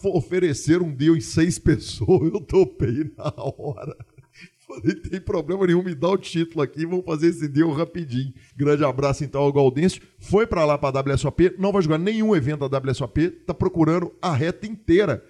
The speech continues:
de torneios que não são de Texas Hold'em, cara. Tá nos Mixed. Ele ainda falou que, que a primeira vez que ele viu, viu Mixed foi naquele primeiro torneio que eu, que eu fiquei T M pra nós,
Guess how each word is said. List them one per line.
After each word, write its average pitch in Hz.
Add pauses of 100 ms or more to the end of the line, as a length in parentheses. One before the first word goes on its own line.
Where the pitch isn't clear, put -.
(220)
de 135
torneios 156
que 165
não 156
são 143
de 127
Texas 117
Hold'em, 95
cara. 107 (260)
Tá 127
nos 135
Mixed. 113
Ele 135
ainda 143
falou 131
que, 127 (220)
que 143
a -
primeira 151
vez 139
que -
ele 120
viu, 123
viu 120
Mixed 113 (200)
foi 147
naquele 135
primeiro 127
torneio 107
que 107
eu, 98 (280)
que -
eu 117
fiquei 123
T 120
M 120
pra 117
nós, 127